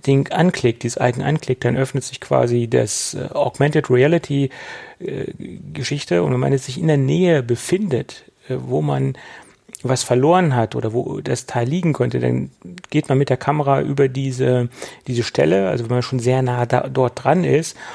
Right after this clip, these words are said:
und dann wird dann halt eingeblendet im, im D-, Display, äh, wo das Ziel ist oder wo es liegen könnte. Und das ist nichts weiter als eine A-R-Suche,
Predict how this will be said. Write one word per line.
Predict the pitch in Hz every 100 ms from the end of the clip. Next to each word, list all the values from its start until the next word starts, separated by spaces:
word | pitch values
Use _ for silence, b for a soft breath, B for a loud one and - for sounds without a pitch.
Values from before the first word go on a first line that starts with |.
| B B
und | -
dann | 131 123
wird | 143 -
dann | 139 120
halt | 120 123 - -
eingeblendet | - 139 156 156 135 135 139 135
im, | 339 143 160
im | 196 131 131 123 127 120 131
D-, | 143
Display, | 123 160 - - 113 113 151 - B B B B
äh, | - 131 127 127 - - - - 156 -
wo | 135
das | 139 127 -
Ziel | - 175 175
ist | 165 139
oder | 131
wo | 123
es | 135 131
liegen | 139 135
könnte. | - 135 143 117 117
Und | 117 107
das | 120
ist | 127 120
nichts | 139 -
weiter | 123 131 135
als | - 120 - 135
eine | 123 127 - -
A-R-Suche, | 117 - 139 151 120 151 147 156